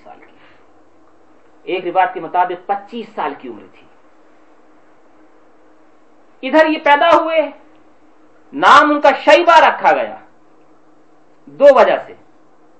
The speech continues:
شیبہ کے معنی آتے ہیں، جیسے آپ صوفی صاحب نے فرمایا کہ درس ہے، تقریر تو ہے نہیں، اگر یاد رکھیں گے تو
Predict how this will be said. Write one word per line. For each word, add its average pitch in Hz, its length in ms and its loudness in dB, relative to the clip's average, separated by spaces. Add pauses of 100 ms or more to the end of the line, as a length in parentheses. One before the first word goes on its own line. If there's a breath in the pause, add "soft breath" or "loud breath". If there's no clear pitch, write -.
(360)
شیبہ 269 580 2
کے 285 80 0
معنی 262 280 0
آتے 262 420 0
ہیں، 180 380 -6 (1300)
جیسے 156 240 -6
آپ 185 400 0
صوفی 185 180 -18
صاحب 196 160 0
نے 202 120 -8
فرمایا 220 300 -8
کہ 226 80 -4
درس 202 320 -2
ہے، 170 80 -8
تقریر 214 320 -6
تو 202 100 -10
ہے 202 200 -2
نہیں، 175 260 -14 (300)
اگر 151 200 -8
یاد 170 180 -2
رکھیں 196 360 -10
گے 190 60 -10
تو 175 220 -14